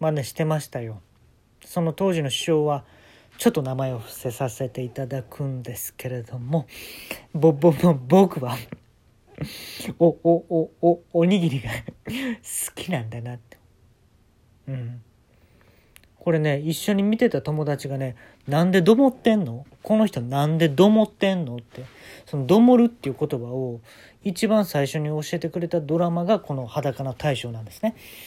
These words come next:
で、まあ、そういう名前を知ってましたから、あのー、どういう作品があんのかなってこう興味はあったんですよ。で、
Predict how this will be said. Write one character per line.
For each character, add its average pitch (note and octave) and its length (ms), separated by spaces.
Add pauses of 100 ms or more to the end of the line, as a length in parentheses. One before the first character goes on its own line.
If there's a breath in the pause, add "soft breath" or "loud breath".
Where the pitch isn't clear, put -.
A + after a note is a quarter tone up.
(600 loud breath)
で、 F#3+ 580 (540)
ま G#3+ 100
あ、 G#3+ 40
そ D4 180
う D4 40
い C4+ 40
う - 20
名 A#3 160
前 C#4+ 140
を C4 100
知 - 140
っ - 20
て - 140
ま G#3+ 140
し - 100
た C3+ 100
か C3 160
ら、 C#3 340 (1600)
あ D3 140
の C#3 920 (340)
ー、 D#3 60
ど G#3 120
う A#3+ 40
い A#3+ 40
う - 20
作 A3 260
品 A3 200
が G3 120
あ C3+ 60
ん D3 80
の C3+ 100
か B2+ 100
な C3+ 120
っ - 20
て - 160
こ D3 140
う - 40
興 E4+ 260
味 D3 280 (100)
は D#3 120
あ D3 40
っ D3 60
た F3+ 140
ん - 20
で C3 80
す A#2 140
よ。 B2+ 160 (1000 loud breath)
で、 F#3 560